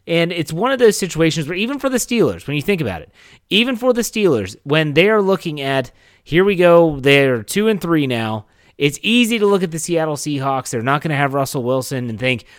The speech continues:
"Oh, yeah, they're gonna be three and three going into the bye week." That would be great, but at the same time, a lot can change in just one week, as we've seen.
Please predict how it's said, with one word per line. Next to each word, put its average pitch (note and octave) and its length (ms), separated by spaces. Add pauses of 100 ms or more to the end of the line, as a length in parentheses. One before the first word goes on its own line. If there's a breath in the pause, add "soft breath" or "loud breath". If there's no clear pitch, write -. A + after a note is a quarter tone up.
(120 soft breath)
"Oh, F#3 260
yeah, F3+ 220
they're E3+ 100
gonna E3+ 120
be E3+ 100
three G3 260
and F#3+ 140
three F#3+ 260
going F3 220
into D#3 160
the C3+ 40
bye C3 160
week." F2+ 200 (200)
That D3+ 240
would G3+ 120
be G3 140
great, C#3+ 340 (500 soft breath)
but C3+ 140
at C#3 80
the B2 80
same D#3+ 260
time, D#3 220
a C3 60
lot C3+ 320
can D3+ 140
change B2 540 (260 soft breath)
in B2 160
just B2+ 300
one C3 220
week, A2+ 340 (260)
as A#2 220
we've A2+ 160
seen. F#2 380